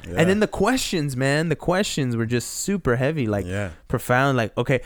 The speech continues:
Speaker 2: And
Speaker 1: Really
Speaker 2: she was
Speaker 1: deep.
Speaker 2: ready for him. She was, uh, she
Speaker 1: Mm-hmm.
Speaker 2: was prepared. She was like, "I got an,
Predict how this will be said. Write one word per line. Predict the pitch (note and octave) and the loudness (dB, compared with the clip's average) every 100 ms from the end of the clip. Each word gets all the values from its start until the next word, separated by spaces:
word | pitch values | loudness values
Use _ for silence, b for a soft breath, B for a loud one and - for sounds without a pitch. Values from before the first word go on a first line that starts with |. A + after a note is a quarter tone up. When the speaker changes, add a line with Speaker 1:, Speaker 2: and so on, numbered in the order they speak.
| B | B
Speaker 2:
And | - | -2
Speaker 1:
Really | G#2 | 0
Speaker 2:
she | G2+ G3 | 0 2
was | D#3+ | 2
Speaker 1:
deep. | C3 | 2
Speaker 2:
ready | C3+ C#3+ | 2 2
for | - A#2+ | 0 -2
him. | A2 C3+ | -2 -6
She | - D3 | -2 0
was, | C#3+ | 2
uh, | B2 G2 | 0 0
she | |
Speaker 1:
Mm-hmm. | C#3+ | 0
Speaker 2:
was | C3+ | 0
prepared. | - A#2 B2+ A2 | -2 -2 -2 -2
She | B2 | 0
was | B2 | -2
like, | - | 0
"I | A3 | 0
got | |
an, | E3 | 0